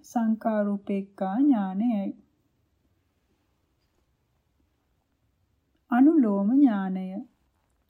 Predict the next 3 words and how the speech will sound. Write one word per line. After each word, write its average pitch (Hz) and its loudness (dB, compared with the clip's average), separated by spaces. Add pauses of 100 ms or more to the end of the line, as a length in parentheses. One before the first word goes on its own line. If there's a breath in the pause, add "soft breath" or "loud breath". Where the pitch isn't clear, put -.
(1040)
විදර්ශනා 320 -2
ඥාන 220 0
පරම්පරාව 208 -4